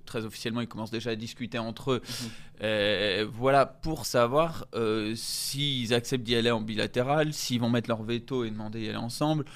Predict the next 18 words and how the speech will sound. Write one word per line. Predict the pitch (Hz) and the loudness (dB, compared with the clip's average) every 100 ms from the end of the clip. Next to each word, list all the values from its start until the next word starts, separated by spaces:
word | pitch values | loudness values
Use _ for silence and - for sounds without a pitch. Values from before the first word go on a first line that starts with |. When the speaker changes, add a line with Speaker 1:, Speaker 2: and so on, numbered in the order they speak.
| - - - - - | -14 -14 -16 -14 2
Speaker 1:
Euh, | 127 120 110 - - | 6 8 6 0 -8
c'est, | - 143 - - | -2 -2 -4 -8
ça | - 135 | 0 0
serait | - | 2
pas | 131 151 | 2 2
totalement | - 147 143 131 135 | 4 2 2 2 2
étonnant | 131 - 135 151 160 | 2 0 2 2 2
qu'ils, | - - 127 117 113 110 110 117 | -2 -8 -6 -6 -8 -8 -6 -4
cette | 135 117 | -2 0
fois, | 147 | 0
ils | 123 | 0
acceptent | 120 135 123 | -2 -2 0
d'y | 123 | 0
aller, | 127 131 | 4 4
euh, | 120 | 2
de | 117 113 | -2 -4
façon | 127 131 | -4 -4
bilatérale, | 131 139 135 156 160 156 120 | 0 0 2 4 4 2 -2